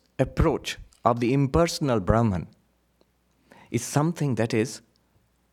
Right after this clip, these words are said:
that is very relevant today. Swami Vivekananda, more than a hundred years ago, he said, "This is the one approach which is acceptable to a modern scientific mind."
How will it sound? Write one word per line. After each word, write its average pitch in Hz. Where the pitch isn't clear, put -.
that 120
is 123
very 139
relevant 123
today. -
Swami 143
Vivekananda, 131
more 120
than 131
a 117
hundred 143
years 127
ago, 101
he 113
said, 113
"This 127
is 139
the 120
one 175
approach -
which 120
is 120
acceptable 127
to 117
a 104
modern 117
scientific 104
mind." 98